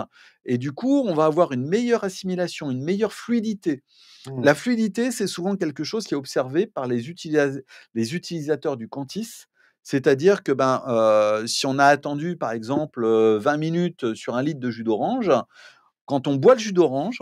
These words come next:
Speaker 1: on s'aperçoit que dans la bouche, il s'étale mieux. Et s'il s'étale mieux, ça veut dire que les molécules d'eau, elles pénètrent mieux à l'intérieur
Speaker 2: Mmh,
Speaker 1: du corps.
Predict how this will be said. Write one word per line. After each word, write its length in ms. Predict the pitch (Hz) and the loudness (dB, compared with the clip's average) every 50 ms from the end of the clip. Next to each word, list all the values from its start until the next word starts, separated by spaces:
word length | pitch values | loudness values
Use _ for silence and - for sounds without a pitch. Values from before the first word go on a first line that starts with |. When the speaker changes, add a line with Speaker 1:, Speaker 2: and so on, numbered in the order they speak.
| - | -12
Speaker 1:
on 100 | - 139 | -12 -8
s'aperçoit 540 | 131 - 180 175 - 180 160 - - 220 233 | -4 -2 0 0 0 -4 -6 -2 -2 -2 -2
que 120 | 233 - 147 | 0 -2 -4
dans 220 | 123 117 175 220 | -2 -2 0 2
la 140 | 240 226 180 | 4 4 2
bouche, 420 | 147 156 190 240 - - - - _ _ - | 2 0 -6 -4 -4 -6 -6 -8 _ _ -12
il 100 | 165 151 | -10 -10
s'étale 380 | - - 254 240 - 220 202 190 | -6 -6 -6 -2 0 0 0 0
mieux. 280 | 175 165 156 147 135 127 _ _ _ _ _ _ _ _ _ _ _ _ _ _ - | -2 -2 -4 -6 -8 -10 _ _ _ _ _ _ _ _ _ _ _ _ _ _ -4
Et 80 | - | -4
s'il 240 | 135 - - 294 254 | -2 0 0 0 0
s'étale 380 | 226 - 247 226 - 190 165 160 | 0 0 0 0 2 0 0 0
mieux, 320 | 151 151 151 175 269 302 _ _ | -2 -2 -2 -2 -4 -6 _ _
ça 180 | - - - 160 | -10 -2 -2 0
veut 120 | 143 143 | 0 0
dire 260 | 147 170 233 247 - | 0 -2 -2 -2 -2
que 100 | - 202 | 0 0
les 160 | 175 156 151 147 | 0 0 0 0
molécules 500 | 165 220 254 269 226 - - 196 165 147 | 0 0 0 -2 -4 -6 -8 -8 -8 -4
d'eau, 200 | 156 233 269 254 | -2 2 2 2
elles 140 | 196 - | 2 0
pénètrent 540 | - - 240 262 254 262 240 233 - - 190 | -4 -6 -6 -4 -4 -4 -4 -6 -6 -6 -6
mieux 320 | 165 165 170 175 170 160 143 135 _ _ _ _ _ - | -6 -4 -4 -4 -4 -6 -8 -12 _ _ _ _ _ -4
à 60 | 123 | -2
l'intérieur 420 | 123 123 127 139 147 127 123 120 | 0 0 0 0 0 2 2 2
Speaker 2:
Mmh, 20 | 117 | 0
Speaker 1:
du 120 | 117 120 | -4 -6
corps. 340 | 120 - 131 113 104 107 107 | -4 -2 -2 -2 -2 -4 -8